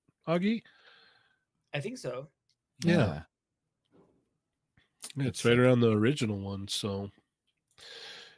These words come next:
Speaker 1: yeah, no, it was, it was way cool. It was like, but the funny thing is, like, I could see myself like, "Okay, well, I, I wanna keep this cool looking box too." So,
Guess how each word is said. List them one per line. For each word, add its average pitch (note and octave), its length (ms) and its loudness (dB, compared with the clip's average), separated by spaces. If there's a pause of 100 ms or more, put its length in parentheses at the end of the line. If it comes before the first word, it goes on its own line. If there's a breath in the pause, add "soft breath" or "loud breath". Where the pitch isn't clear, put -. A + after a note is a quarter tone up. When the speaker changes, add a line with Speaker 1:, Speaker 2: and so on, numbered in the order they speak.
(120 loud breath)
Speaker 1:
yeah, A2 220 -2
no, A2 200 2
it A2 40 6
was, A2+ 320 2
it D3 40 4
was C3 200 6
way A#2 200 4
cool. A2+ 360 2
It G#2+ 40 2
was G#2 140 0
like, A2+ 240 4
but A#2 140 2
the B2 80 4
funny D3 260 6
thing C3 140 6
is, A#2 140 2
like, A2+ 160 2 (120)
I A2 80 -6
could A#2 200 -2
see - 180 0
myself A#2 420 4
like, G#2+ 260 -4
"Okay, - 200 -8
well, A#2 180 -6
I, - 220 -14
I - 100 -10
wanna D#3+ 160 -4
keep - 260 -8
this - 180 -10
cool B2 260 0
looking A#2 260 0
box B2+ 500 -8
too." A2 520 0
So, G#2 420 -4